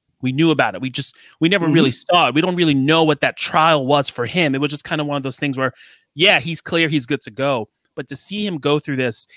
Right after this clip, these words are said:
Speaker 1: and you know that the conversations that he had with Aya, that he was, they were doing this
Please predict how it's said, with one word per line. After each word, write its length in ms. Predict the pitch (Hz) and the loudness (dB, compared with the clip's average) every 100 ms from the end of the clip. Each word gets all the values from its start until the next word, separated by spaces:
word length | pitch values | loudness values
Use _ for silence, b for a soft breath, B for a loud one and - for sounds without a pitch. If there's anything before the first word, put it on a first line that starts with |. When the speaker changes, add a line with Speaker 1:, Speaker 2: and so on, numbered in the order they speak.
| b | b
Speaker 1:
and 140 | 143 170 | -6 -4
you 100 | 185 | -4
know 500 | 156 170 165 147 - | -4 0 0 0 -4
that 140 | 135 131 | -8 -10
the 60 | |
conversations 520 | - 160 147 151 143 | -6 -6 -4 -6 -6
that 120 | - 131 | -6 -6
he 60 | |
had 200 | 117 139 | -2 -4
with 80 | 127 | -2
Aya, 180 | 135 127 | 0 0
that 120 | 117 | -2
he 180 | - 202 | -6 -6
was, 200 | 175 113 113 - | -4 -6 -8 -8
they 120 | 135 | -4
were 120 | 175 | -4
doing 420 | 113 98 143 170 110 | -6 2 2 2 -2
this 380 | 87 - - | -8 -10 -14